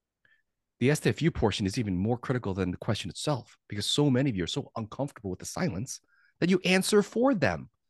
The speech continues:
Landmine number five hundred seventy-two in the world of sales. Do not answer questions for your people because you're trying to lead them and guide them. No, you're manipulating them. You're finishing their sentences for them. And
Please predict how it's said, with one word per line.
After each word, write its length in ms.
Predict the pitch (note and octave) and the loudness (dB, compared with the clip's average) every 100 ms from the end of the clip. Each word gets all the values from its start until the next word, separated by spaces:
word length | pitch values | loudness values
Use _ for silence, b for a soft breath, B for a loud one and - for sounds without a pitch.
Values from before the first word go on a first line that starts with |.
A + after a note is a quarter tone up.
| _ | _
Landmine 520 | - G#2+ A2+ A2+ A#2+ A#2 | 0 2 2 2 2 2
number 380 | A2 A2 A#2 A#2 B B _ - | 0 0 -2 -4 B B _ -4
five 180 | A2+ A#2 | -2 0
hundred 240 | A#2+ A#2+ | 0 0
seventy-two 640 | A#2+ B2+ C#3+ C#3+ G#3+ F3 - B B | 0 0 0 2 4 4 2 B B
in 60 | G2 | -2
the 80 | E2+ | 2
world 200 | E2+ E2 | 2 0
of 80 | |
sales. 300 | - E2+ C#2 - B B - | -4 -4 -4 -8 B B 0
Do 180 | A2 E3+ | 4 6
not 220 | F3+ F#3+ - | 6 4 2
answer 300 | G#2+ A2 D3+ | -2 0 -4
questions 420 | - F#2 - C3 | -4 -6 -6 -6
for 140 | E2 | -4
your 140 | E2 C3+ | -4 -2
people 400 | - - - - _ _ _ _ _ _ _ _ _ - | -2 -4 -6 -12 _ _ _ _ _ _ _ _ _ -2
because 320 | C3+ C#3 A2 | 4 4 4
you're 80 | A2 | 2
trying 220 | - C3 | 2 0
to 140 | B2+ C#3 | 2 2
lead 560 | A2+ A#2+ E3+ G#3+ E3 | 2 0 2 0 0
them 280 | G#2 D2+ - _ - B - | -2 -2 -4 _ -20 B -4
and 240 | C3+ A2+ | -2 0
guide 420 | A2 D3+ F3+ F#3 G2+ | 2 4 4 2 0
them. 160 | E2+ | -2
No, 220 | B2 F#3 C#3 | 2 2 2
you're 160 | C3+ | 2
manipulating 920 | C#3+ C3 B2+ B2 - A#2 F#2+ E2+ D2+ D2 | 2 2 2 2 0 -2 -2 -4 -6 -8
them. 220 | D2 A1+ B B - | -8 -10 B B 2
You're 280 | A#2+ B2+ A2 - _ - D#3+ | 6 6 2 -8 _ 0 4
finishing 340 | F#3 F#3+ F3 | 4 4 0
their 120 | C#3+ | 0
sentences 640 | B2 F#3+ G#3+ D#3+ C#3 G#2 - | 0 0 0 0 -4 -8 -6
for 140 | G#2+ | -6
them. 180 | F#2 E2+ B B | -2 -4 B B
And 100 | - | -10